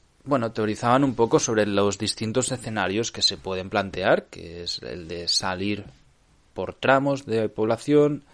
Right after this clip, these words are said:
salir poco a poco, que vayan liberando paulatinamente nuestras situaciones.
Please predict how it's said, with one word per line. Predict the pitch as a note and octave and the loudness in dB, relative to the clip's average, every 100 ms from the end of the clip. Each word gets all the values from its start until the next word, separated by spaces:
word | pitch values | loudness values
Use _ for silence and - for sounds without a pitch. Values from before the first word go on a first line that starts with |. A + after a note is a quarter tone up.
| - - _ _ _ _ _ _ _ _ _ - | -20 -20 _ _ _ _ _ _ _ _ _ -8
salir | - A2 G#2 G#2 | 0 2 2 -2
poco | - G#2+ G2 | -2 0 0
a | - | 4
poco, | D#3 D#3+ D#3 D#3+ D3+ | 4 6 4 2 2
que | - G#2+ | -2 0
vayan | A2+ A#2 A#2 | 4 4 2
liberando | A2 G#2 A2 A#2 A#2+ A2 | 2 4 4 2 0 0
paulatinamente | G#2+ G#2 G2+ G#2 G#2 G#2 G#2+ G#2+ G#2+ G#2 G2+ _ _ - - - _ _ - - - - - - - | 0 2 0 -4 -4 -2 -4 -2 -2 -2 -4 _ _ -20 -20 -20 _ _ -16 -16 -20 -20 -20 -20 -12
nuestras | A2+ G#2+ - G#2+ G#2 G2 | -6 -6 -4 -2 0 -2
situaciones. | G#2+ A2 - D3 D3+ D3+ D3+ - | -6 -6 0 4 6 4 2 -2